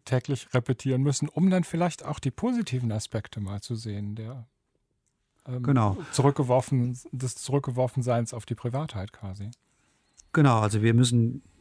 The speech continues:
Speaker 2: jeder muss hier, jeder muss hier ganz viel und, und noch lange wahrscheinlich lernen. Ähm, das fängt an natürlich schon bei, bei den Wissenschaftlern, die ständig was Neues dazulernen und dann Ratschläge geben. Das be-, geht über die Politiker, die lernen müssen,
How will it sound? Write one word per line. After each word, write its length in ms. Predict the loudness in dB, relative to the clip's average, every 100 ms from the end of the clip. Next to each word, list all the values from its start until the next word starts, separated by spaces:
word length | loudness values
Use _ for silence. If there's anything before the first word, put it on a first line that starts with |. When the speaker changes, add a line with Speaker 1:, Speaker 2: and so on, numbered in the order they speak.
| _ -2
Speaker 2:
jeder 340 | 2 4 6
muss 220 | 4 2
hier, 300 | 2 2 2 -2 _
jeder 400 | -4 2 2 4
muss 160 | 2 2
hier 160 | -2
ganz 240 | 0 -2 -2
viel 280 | -4 -4 -2
und, 320 | -2 -4 -4
und 160 | -4 -2
noch 180 | -2 0
lange 320 | 0 2 0
wahrscheinlich 460 | 0 -2 -2 -2
lernen. 500 | -2 0 0 0 -2 -6 -18 -20 -14 -4
Ähm, 420 | 0 2 2 -2 -10 -20 -12
das 160 | -6 -2
fängt 240 | 0 0
an 240 | 2 2 4
natürlich 380 | 2 2 0 0
schon 240 | 0 2
bei, 240 | 2 0
bei 180 | 0 -2
den 220 | 0 2
Wissenschaftlern, 640 | 2 2 2 0 0 0 2
die 160 | 0
ständig 440 | 0 0 0 -2 -4
was 140 | -4
Neues 220 | 0 0
dazulernen 500 | 0 -2 0 2 2
und 140 | 2 2
dann 120 | 2
Ratschläge 600 | 2 0 0 -2 0 -2
geben. 340 | -2 0 0
Das 140 | -2 -2
be-, 260 | -4 -4 -10 -10
geht 180 | -4 0
über 100 | 0
die 80 | 0
Politiker, 540 | 0 -2 0 0 0
die 160 | 0 2
lernen 300 | 2 4 4
müssen, 280 | 2 0